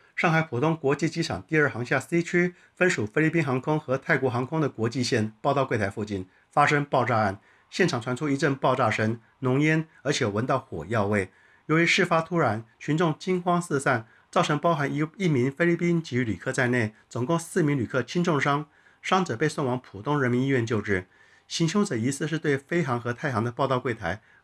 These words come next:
各丢掷一枚啤酒瓶制作的爆裂物之后才被制止。上海官方并未说明此案是恐怖攻击还是单纯的意外事件，凶手的姓名、身份也并不清楚，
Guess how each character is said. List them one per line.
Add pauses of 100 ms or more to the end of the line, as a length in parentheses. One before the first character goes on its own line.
各
丢
掷
一
枚
啤
酒
瓶
制
作
的
爆
裂
物
之
后 (160)
才
被
制
止。 (340)
上
海
官
方
并
未
说
明
此
案 (180)
是
恐
怖
攻
击
还
是
单
纯
的
意
外
事
件， (280)
凶
手
的
姓
名、
身
份
也
并
不
清
楚，